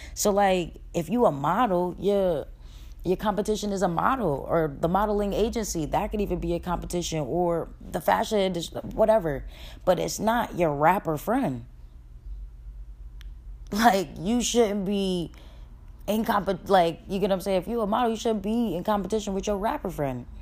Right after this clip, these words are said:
That's crazy. Y'all in two separate lanes. Y'all not even doing the same thing. Why is it that, why is it that feeling? Like, why are y'all getting that feeling? So, I don't know, man. Like, I'm just different. And I realize, like, at the moment where I'm at,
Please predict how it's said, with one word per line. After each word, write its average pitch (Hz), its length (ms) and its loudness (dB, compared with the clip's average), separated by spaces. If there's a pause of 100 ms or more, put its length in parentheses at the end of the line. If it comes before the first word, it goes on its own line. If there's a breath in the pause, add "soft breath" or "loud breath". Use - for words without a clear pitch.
(400 loud breath)
That's 196 220 0
crazy. 208 640 -2
Y'all 208 180 4
in 214 120 0
two 220 240 -6
separate 220 400 2
lanes. 214 480 2
Y'all 202 140 4
not 226 160 2
even 208 200 0
doing 233 240 0
the 226 100 0
same 190 240 0
thing. 123 300 -10 (1200 loud breath)
Why 190 220 4
is 214 160 4
it 202 160 -2
that, - 260 2
why 185 280 2
is 202 120 2
it 190 140 -4
that 180 260 2
feeling? 208 460 2
Like, 139 160 -2
why 147 180 0
are 170 60 -2
y'all 175 160 2
getting 170 240 -2
that 156 160 0
feeling? 151 400 -4
So, 127 320 -6 (840 loud breath)
I 185 140 0
don't 160 160 4
know, 139 180 2
man. 139 380 0
Like, 139 340 2 (880 loud breath)
I'm 202 160 8
just 160 220 0
different. 175 500 6 (320 loud breath)
And 170 100 4
I 160 60 6
realize, 165 600 4
like, 151 160 2
at 160 180 2
the 160 60 0
moment 156 400 2
where 143 120 0
I'm 156 220 2
at, 151 320 0